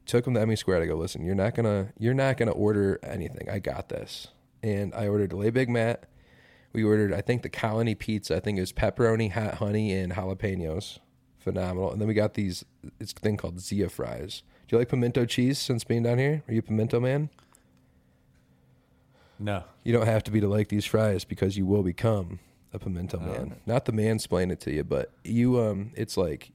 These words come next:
Speaker 1: it's the best, it's the best waffle. It's like, it's like Checkers fries, but
Speaker 2: Never,
Speaker 1: in
Speaker 2: we
Speaker 1: wa-
Speaker 2: haven't had Checkers yet, and I really want to soon, so, yeah.
Speaker 1: It's, um, okay, you have Arby's before?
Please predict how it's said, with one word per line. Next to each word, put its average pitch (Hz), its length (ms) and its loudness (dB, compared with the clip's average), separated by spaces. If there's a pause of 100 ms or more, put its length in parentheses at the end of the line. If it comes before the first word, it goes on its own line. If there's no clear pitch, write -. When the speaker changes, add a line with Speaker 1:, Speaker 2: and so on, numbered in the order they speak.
Speaker 1:
it's - 260 -4
the 120 380 -2
best, 117 560 -2
it's 120 220 -4
the 123 100 2
best 117 320 2
waffle. 95 380 -2
It's 123 180 2
like, 131 400 0 (640)
it's 120 120 -2
like 147 160 2
Checkers 131 500 0
fries, 113 540 0 (360)
but 110 180 -2
Speaker 2:
Never, 147 180 2
Speaker 1:
in - 160 -6
Speaker 2:
we 127 80 4
Speaker 1:
wa- 131 60 4
Speaker 2:
haven't 147 180 -2
had 131 220 -2
Checkers 110 340 -4
yet, 87 140 -4
and 92 100 -6
I 98 40 -2
really 98 260 -4
want 95 240 -6
to 80 160 -14
soon, 82 320 -14
so, 78 260 -14 (560)
yeah. 87 180 -8 (720)
Speaker 1:
It's, 127 300 -2
um, 101 480 -2 (1300)
okay, 104 460 2
you 135 200 2
have 127 140 0
Arby's 123 400 2
before? 139 400 0